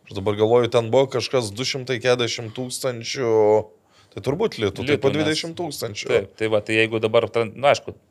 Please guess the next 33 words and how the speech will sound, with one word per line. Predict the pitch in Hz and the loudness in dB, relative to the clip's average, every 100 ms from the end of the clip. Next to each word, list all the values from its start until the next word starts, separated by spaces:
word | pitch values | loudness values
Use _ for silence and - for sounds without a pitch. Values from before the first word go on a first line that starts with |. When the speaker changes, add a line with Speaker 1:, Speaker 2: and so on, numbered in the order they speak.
| _ | _
Speaker 2:
dabar | 101 104 | -2 -2
tas | - 107 | 0 -6
lito | 110 123 117 | -4 2 4
ir | 107 131 | 4 4
Speaker 1:
Nu, | |
ne, | - | 6
Speaker 2:
euro | 120 120 | 6 8
Speaker 1:
ne, | 151 | 6
Speaker 2:
dar | 147 | 4
Speaker 1:
ne, | 156 | 2
Speaker 2:
ne, | |
ne | 160 156 | 2 4
Speaker 1:
negali, | - 156 | 4 6
Speaker 2:
tas, | 120 101 | 6 6
Speaker 1:
aišku. | 131 135 98 95 90 90 - _ _ _ - | 2 0 0 0 -2 -6 -20 _ _ _ -18
Speaker 2:
bet... | - - - _ | -18 -18 -20 _
Tai | - 127 | 0 6
Edgaras | 127 135 135 123 | 6 8 6 4
Jankauskas | 120 113 110 131 - 180 - | 2 6 6 6 2 -2 0
su | 139 | 0
aštuoniais | 120 110 131 135 120 110 | 2 2 0 2 0 0
ar, | 113 | 0
tarkim, | 110 - 107 | 0 -6 -4
devyniais | 101 101 120 180 170 - | -4 -2 -2 -2 -2 -2
yra | 123 123 123 113 107 _ _ _ _ - | 2 6 6 4 2 _ _ _ _ -12
nebejotinai | 107 104 104 117 117 110 104 | -6 -4 2 2 2 -4 2
tarp | 110 107 | 0 0
visų | 120 - 147 | -8 -4 0
Lietuvos | 117 110 113 110 113 | 2 2 4 4 4
buvusių | 139 113 101 104 | 0 0 -2 -6
rinktinės | 101 117 101 | -6 -4 -4
trenerių, | - 110 107 98 | -2 -2 -2 -6
e, | 98 87 | -6 -4